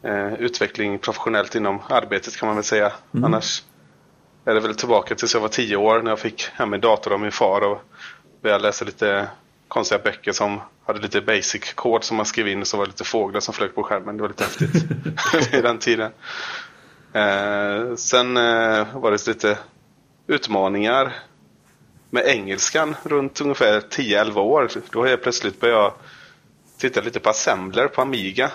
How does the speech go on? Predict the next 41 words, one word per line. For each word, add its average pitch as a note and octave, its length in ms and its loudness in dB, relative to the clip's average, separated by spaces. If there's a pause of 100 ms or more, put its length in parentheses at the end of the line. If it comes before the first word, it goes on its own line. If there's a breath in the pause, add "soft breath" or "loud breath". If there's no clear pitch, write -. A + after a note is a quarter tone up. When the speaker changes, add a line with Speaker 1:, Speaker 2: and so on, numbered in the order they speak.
(100)
Speaker 1:
Det C3 60 -4
var C3 100 -2
lite B2+ 280 0 (520)
annorlunda G2+ 480 0
för A2+ 120 -2
den G2 140 0
åldern, G2 400 0 (120)
men A#2 100 -4
det C3+ 60 0
var D3 120 4
kul - 220 -4
också. - 240 -6 (360)
Speaker 2:
Ja, A#2+ 100 -4
det C3+ 80 0
känns C#3+ 220 0
ju C#3 40 -4
som C3+ 120 -2
en C3 60 0
ganska C3+ 200 -2
stor C3 300 0
skillnad C#3+ 520 2
mot - 120 -4
Basic - 500 -2
och A#2 60 -4
gå A2+ 140 4
till A#2+ 100 0
assembler. B2+ 500 0 (880 loud breath)
Speaker 1:
Ja, C#3+ 500 8 (300 loud breath)
eh, C#3 140 -2
det C#3 240 2
var C3 200 4
det, G#2 160 4
men, B2 220 2
eh, B2 320 2 (680 soft breath)
träffade E3+ 320 0
på C#3+ 80 6
en A#2 80 2
person D3 480 2
nämligen A2 360 2
som A2 260 2
hade A2 340 2